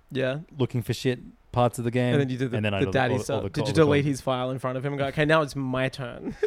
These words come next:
Speaker 1: <laughs>
Speaker 2: I've played so many levels that he's made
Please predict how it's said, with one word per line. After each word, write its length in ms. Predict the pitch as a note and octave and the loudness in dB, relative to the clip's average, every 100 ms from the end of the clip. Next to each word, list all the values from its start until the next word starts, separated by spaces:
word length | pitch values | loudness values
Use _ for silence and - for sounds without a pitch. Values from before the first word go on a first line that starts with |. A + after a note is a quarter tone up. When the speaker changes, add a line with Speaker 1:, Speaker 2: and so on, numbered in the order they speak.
| - | -4
Speaker 1:
<laughs> 180 | - | -2
Speaker 2:
I've 200 | B2 C3 | 4 4
played 240 | - C3+ A#2+ | 6 4 4
so 280 | - A#2+ A2+ | 0 0 0
many 460 | A2 A2 A2 A2 - _ _ | -2 -2 -4 -6 -14 _ _
levels 420 | A2+ G#2+ G#2+ G#2+ | -2 0 0 0
that 100 | G#2 | -2
he's 160 | G#2+ G#2 | -2 -2
made 340 | G2+ G2+ G2+ | -2 -2 -4